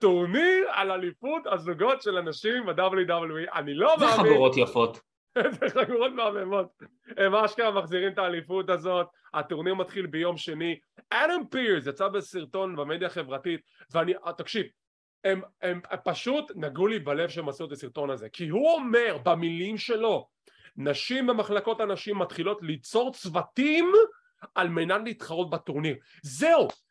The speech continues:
Speaker 1: זה כל מה שהייתי צריך, נרטיב הגיוני שמסביר לי למה לצורך העניין סתם זיה לי תהיה עם שוצי, או נטליה תהיה עם תמינה עוד פעם. זה מה שאני צריך, נרטיב. וברגע שהוא אמר את המשפט הזה שנשים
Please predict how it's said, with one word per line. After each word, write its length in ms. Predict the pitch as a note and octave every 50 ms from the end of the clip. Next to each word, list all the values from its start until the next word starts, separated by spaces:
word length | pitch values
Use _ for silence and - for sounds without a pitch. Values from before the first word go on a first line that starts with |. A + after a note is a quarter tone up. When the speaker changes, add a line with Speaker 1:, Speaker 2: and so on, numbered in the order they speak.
| _ -
Speaker 1:
זה 160 | - C4 B3+
כל 320 | C4 - D#4 F#4 G4 G4
מה 60 | G4+
שהייתי 260 | - E4 F4 F4 D#4+ -
צריך, 280 | - D4+ D4+ B3+ F#3+
נרטיב 580 | G3+ G#3+ G3+ F#3 F#3+ - - - D4+ D#4+ D4+ D#4+
הגיוני 540 | C#4+ G3 F#3+ A3 A3 G#3+ A#3+ C4+ A#3 D#3 - _ _ _
שמסביר 600 | - - G#3 G3+ F#3 - C#3 C3 A#2+ A#3+ D4 D4+
לי 140 | C#4+ C#4 G#3+
למה 260 | E3 F#3+ A#3 C4 C#4
לצורך 440 | B3+ - - - B3+ B3 A#3+ A#3+ -
העניין 420 | A3 G3 F#3 F#3 G#3 A#3 A#3 G#3
סתם 340 | E3+ - - - A3+ G3+ G3 D#3+
זיה 360 | C3 B2 G#3 G#3 A#3 B3 A3+
לי 140 | A3 A#3+ A#3
תהיה 260 | - F#3+ F#3+ F#3+ G3+
עם 100 | G3 F3+
שוצי, 600 | - - - G#3+ A3+ A3 - - F#3+ E3 C3 A#2+ - - - - -
או 320 | G3 F#3 F3+ F3+ F3+ F3+ F3+ F3+
נטליה 460 | F3+ - - - B3 B3+ B3 A3 F#3
תהיה 280 | - G3+ F#3+ G3 G#3+
עם 220 | G#3+ G#3+ G#3 G3 F#3 -
תמינה 360 | - - G#3 G#3 B3+ B3 G#3 E3+
עוד 140 | E3 D#3+ - -
פעם. 140 | C3+ C3 B2 - _ _ _ - _ -
זה 180 | B2+ F#3+ C#4
מה 120 | D#4+ F4 -
שאני 180 | D#4+ D4+ B3
צריך, 280 | B3+ C4 C4+ A3+ D#3+ - _ _ _ -
נרטיב. 720 | D#3+ F3 F#3+ F#3+ F3+ F3 - _ - C4+ B3+ G3 C#3 A2 A2+
וברגע 400 | C#3 D3+ C#3 D#3 E3 A3 C#4+ C#4+
שהוא 160 | C#4+ C4+ A#3+
אמר 120 | A#3 B3+ B3+
את 100 | B3 B3
המשפט 420 | A3 G3 - - - G#3+ A3 A#3
הזה 220 | A3 G3 A3 G3+
שנשים 640 | - - F3+ E3 D3+ D3 C#3+ B2 - - B3+ C4+